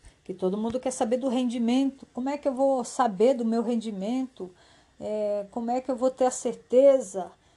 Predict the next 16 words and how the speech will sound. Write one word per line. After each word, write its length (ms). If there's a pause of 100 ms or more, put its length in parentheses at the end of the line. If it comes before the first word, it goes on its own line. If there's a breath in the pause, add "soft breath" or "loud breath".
(440 soft breath)
desse 280
rendimento? 1040 (340)
Bom, 180
vamos 380
lá. 260 (840 soft breath)
Os 320
direitos 1080 (140)
e 80
os 140
deveres 680
dos 220
debenturistas 1400
e 100
da 180
empresa 420
emissora, 920